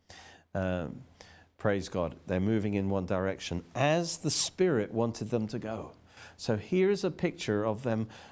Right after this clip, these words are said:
operating under the direction of the Spirit. And I believe it's like that for us. As we learn, the Holy Spirit will sometimes come on us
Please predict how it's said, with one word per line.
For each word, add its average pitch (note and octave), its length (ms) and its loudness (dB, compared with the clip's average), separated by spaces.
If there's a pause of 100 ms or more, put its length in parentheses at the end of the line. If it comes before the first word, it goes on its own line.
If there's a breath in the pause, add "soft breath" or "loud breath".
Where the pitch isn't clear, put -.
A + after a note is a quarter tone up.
operating C#3 800 0
under D#3+ 240 0
the D#3 140 0
direction C3+ 680 0
of C#3 140 -2
the D3 80 0
Spirit. A#2+ 500 -2
And G#2 140 2
I B2+ 80 2
believe F#3 340 2
it's G#2 180 -6
like B2+ 160 -2
that A#2+ 180 -4
for D3+ 200 -4
us. G2+ 240 -6 (440 loud breath)
As C3+ 220 0
we D#3 140 4
learn, C#3 580 2 (640 soft breath)
the A#2 80 2
Holy F3+ 380 2
Spirit D#3+ 440 2
will A#2 120 -2
sometimes C#3 600 0
come C#3 240 0
on A#2+ 140 0
us - 360 -4